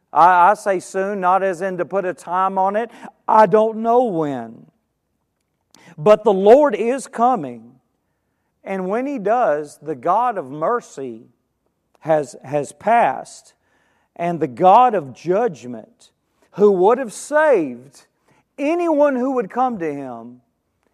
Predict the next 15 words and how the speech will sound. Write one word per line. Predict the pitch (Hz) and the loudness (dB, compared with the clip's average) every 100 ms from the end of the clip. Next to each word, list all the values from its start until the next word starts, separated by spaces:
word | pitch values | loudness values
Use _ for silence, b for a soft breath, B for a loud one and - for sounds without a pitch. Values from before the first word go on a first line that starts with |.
| _ _ _ _ _ | _ _ _ _ _
are | - 160 | -4 0
going | 180 202 202 | 0 0 -2
to | 185 | -6
receive | 175 170 214 170 - | -6 -6 -6 -6 -8
trouble | - 202 185 147 127 113 _ _ - | -4 4 4 4 -4 -6 _ _ -8
in | 156 151 | -6 0
that | 147 151 143 | 0 0 -2
day. | 175 165 - - 170 _ _ _ _ _ _ - | -2 -2 -6 -12 -20 _ _ _ _ _ _ 2
Everyone | 208 233 254 233 226 | 2 4 0 0 0
who | 214 214 | 0 0
refuses | 214 208 240 247 165 170 147 | -2 -2 -8 -8 -8 -10 -4
the | 170 | -4
Lord | 175 196 190 | 0 -2 -2
Jesus | 160 202 185 175 | -6 -8 -10 -16
Christ | - 214 247 170 143 - | -10 -4 -2 -2 -4 -12